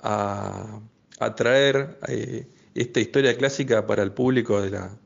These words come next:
del, del nuevo siglo, en unas ediciones mucho más cuidadas y, bueno, con algunos retoques como para, para, mm, estar a la altura de, del, del homenaje. Pero bien,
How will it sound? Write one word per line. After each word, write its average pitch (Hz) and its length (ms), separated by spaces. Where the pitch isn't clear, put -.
del, 104 600
del 120 160
nuevo 143 300
siglo, 110 380
en 104 80
unas 117 200
ediciones 110 380
mucho 113 260
más 110 120
cuidadas 113 920
y, 107 400
bueno, 110 280
con 104 140
algunos 117 240
retoques 127 400
como 110 240
para, 101 440
para, 117 720
mm, 98 320
estar 151 280
a 151 40
la 143 80
altura 131 420
de, 101 500
del, 107 380
del 120 200
homenaje. 123 500
Pero 156 180
bien, 131 320